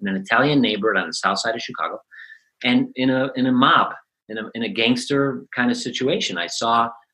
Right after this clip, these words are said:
I saw things which eventually helped me find happiness. I saw things that, uh, I, I can't, I had to talk about in therapy, you know, years later. Um, so, um, my grandfather was the, he was the kingpin.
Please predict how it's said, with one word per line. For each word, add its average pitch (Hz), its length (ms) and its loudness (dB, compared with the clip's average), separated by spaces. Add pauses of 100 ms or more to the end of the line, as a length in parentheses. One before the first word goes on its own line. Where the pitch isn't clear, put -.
(220)
I 95 40 -6
saw 139 340 4
things 95 520 -4
which 117 320 0
eventually 123 760 4
helped 113 320 2
me 104 100 -4
find 92 300 -4
happiness. - 580 -4 (460)
I 110 80 2
saw 135 260 6
things 139 360 2
that, 123 240 0 (140)
uh, 123 200 -2
I, 117 200 -2
I 113 160 -2
can't, 127 280 0 (160)
I 107 60 -2
had 113 160 -4
to 101 60 -8
talk 120 260 0
about 113 200 2
in 104 100 -2
therapy, 127 640 2 (180)
you 92 120 -6
know, 87 80 -10
years 101 400 2
later. 107 360 2 (720)
Um, 98 1080 0 (160)
so, 113 640 2 (100)
um, 95 640 -4
my 98 160 0
grandfather 123 760 4
was 101 360 2
the, 90 240 -2 (160)
he 110 180 -6
was 98 160 -2
the 87 100 -10
kingpin. 95 440 -2